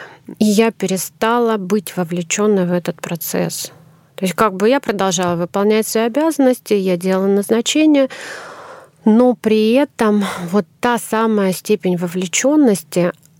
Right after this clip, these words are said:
она, ну, она резко снизилась. Она резко снизилась, и,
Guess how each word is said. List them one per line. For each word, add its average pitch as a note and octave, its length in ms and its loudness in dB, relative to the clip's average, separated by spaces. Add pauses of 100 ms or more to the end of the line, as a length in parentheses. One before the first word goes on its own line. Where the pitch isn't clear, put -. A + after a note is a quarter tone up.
(420)
она, G3 640 0 (580)
ну, B3+ 200 4
она G3 220 2
резко F#3 320 -2
снизилась. F3+ 760 -4 (460)
Она F#3 240 2
резко F#3+ 360 0
снизилась, B3+ 760 2
и, G#3 420 0